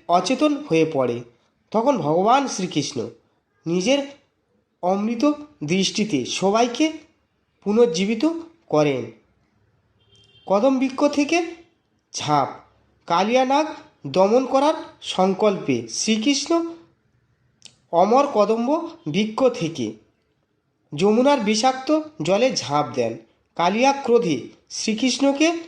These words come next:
কুণ্ডলী পাকিয়ে দংশন করে, কিন্তু ভগবান নির্ভীক, কারণ তিনি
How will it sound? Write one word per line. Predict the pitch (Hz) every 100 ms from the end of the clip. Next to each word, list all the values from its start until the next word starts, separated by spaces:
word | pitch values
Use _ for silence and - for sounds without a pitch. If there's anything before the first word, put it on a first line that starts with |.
| - _ _ _ _ -
কুণ্ডলী | 214 220 254 262 330 - -
পাকিয়ে | - 180 180 165 123 - _ _ _ _ _ _ _ _ _ _ _ 151
দংশন | 160 240 294 285 320
করে, | - 156 127 107 - -
কিন্তু | 277 294 285 143
ভগবান | - 165 214 294 311
নির্ভীক, | 233 226 175 156 131 -
কারণ | 160 180 233 165 - - _ _ _ -
তিনি | 226 294 302